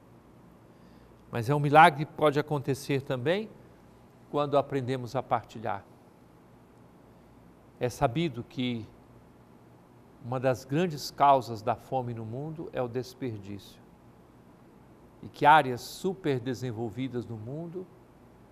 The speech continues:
jogam fora tanto alimento que seria suficiente para enfrentar o problema da fome em áreas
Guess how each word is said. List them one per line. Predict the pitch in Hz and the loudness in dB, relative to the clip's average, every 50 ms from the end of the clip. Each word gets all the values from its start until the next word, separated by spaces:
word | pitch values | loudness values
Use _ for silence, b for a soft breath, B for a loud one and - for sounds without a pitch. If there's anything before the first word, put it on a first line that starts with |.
| - - - - - - | -20 -20 -20 -20 -20 -16
jogam | - 113 139 139 139 131 131 120 | -6 0 2 2 4 2 0 -8
fora | - - - 139 139 139 139 135 127 - - - - - | -8 -4 2 4 6 6 6 4 2 -6 -10 -20 -14 -6
tanto | - 196 208 185 196 - - | -6 -6 -6 -6 -6 -2 -2
alimento | 151 135 131 117 113 113 110 104 - - - - - - - - - - - - - - - - - - - - - - - - - - - - - - | -2 -2 -2 -6 -6 -8 -8 -10 -12 -16 -20 -20 -20 -20 -20 -20 -20 -20 -20 -20 -20 -20 -20 -20 -20 -20 -20 -20 -20 -20 -20 -20 -20 -20 -20 -20 -20 -14
que | - 135 | -12 -12
seria | 113 - - 147 139 156 160 160 147 127 - - - - - | -10 -4 -4 -2 0 2 4 2 2 2 -2 -12 -20 -20 -16
suficiente | - - 151 131 - - 135 - - - - 139 143 151 143 139 - 139 | -10 -8 -8 -8 -6 -8 -10 -10 -10 -10 -8 -6 -6 -6 -8 -8 -12 -14
para | - - - 127 123 123 123 123 B B B B B B B - | -6 0 2 2 2 2 0 -6 B B B B B B B -8
enfrentar | 131 127 - - 143 139 127 - - 139 127 135 127 | -8 -8 -6 -4 -4 -4 -2 0 2 4 4 4 2
o | 123 | 0
problema | - - 127 123 113 123 131 131 | -6 -4 -4 -4 -4 -6 -6 -2
da | 120 127 120 | 0 0 -2
fome | 117 - - 131 131 127 131 | -2 -4 -8 -8 -6 -6 -8
em | 131 123 | -6 -2
áreas | 120 120 127 131 127 127 120 117 - - - - | 2 4 4 4 2 0 -6 -8 -10 -16 -20 -20